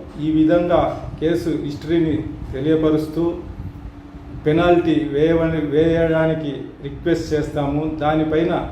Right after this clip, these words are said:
ఆథరైజ్డ్ ఆఫీసర్ వారు దాన్ని పరిశీలించి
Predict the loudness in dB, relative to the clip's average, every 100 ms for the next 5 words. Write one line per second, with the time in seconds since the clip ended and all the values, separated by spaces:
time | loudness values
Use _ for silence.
0 | -4 -2 0 2 2 2 2 0 -2 -2
1 | 0 0 -2 -8 -10 -10 -10 -8 -6 -4
2 | -2 -2 0 2 4 2 2 0